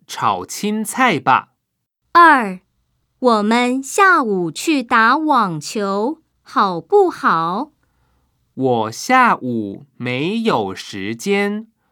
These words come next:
Speaker 1: 我们现在去吧。
Speaker 2: 三，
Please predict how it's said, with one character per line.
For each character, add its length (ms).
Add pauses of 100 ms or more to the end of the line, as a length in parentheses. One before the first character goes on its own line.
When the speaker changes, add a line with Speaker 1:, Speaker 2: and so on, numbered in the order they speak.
(280)
Speaker 1:
我 300
们 440
现 480
在 340
去 460
吧。 300 (760)
Speaker 2:
三， 580